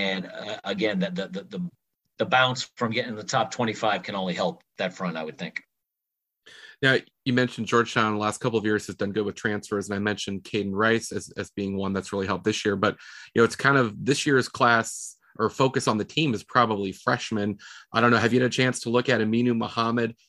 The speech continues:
Speaker 2: He split the, uh, weekly awards so far with, uh, Creighton's, um, good freshman, and is it Ryan Nebhart? Um, have you had a chance to look at Aminu Muhammad? He looks like he's gonna be a pro at some point.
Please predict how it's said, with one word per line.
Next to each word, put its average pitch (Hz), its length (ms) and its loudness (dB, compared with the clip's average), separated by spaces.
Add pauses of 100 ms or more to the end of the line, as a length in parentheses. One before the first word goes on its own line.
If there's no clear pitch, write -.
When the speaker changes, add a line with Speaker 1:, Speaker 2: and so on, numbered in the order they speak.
(140)
Speaker 2:
He 113 160 -2
split 120 500 2
the, 110 280 6
uh, 104 220 4
weekly 120 380 2
awards 110 520 2
so 113 200 -2
far 113 400 4
with, 107 280 0
uh, 98 260 -2 (380)
Creighton's, 120 640 2
um, 104 600 0 (400)
good 123 160 0
freshman, 120 380 0
and 110 120 0
is 101 140 -6
it - 80 -10
Ryan 107 340 0
Nebhart? 120 420 2 (480)
Um, 104 540 0
have 110 120 -2
you 131 60 6
had 143 100 4
a - 20 -8
chance 135 220 2
to 139 60 -2
look 135 120 2
at 120 60 2
Aminu 120 320 2
Muhammad? 120 400 2
He 113 60 2
looks 151 220 0
like 123 100 2
he's 117 120 -2
gonna 120 160 0
be 107 100 2
a 110 60 0
pro 127 260 2
at - 100 -4
some 107 220 -4
point. 147 380 2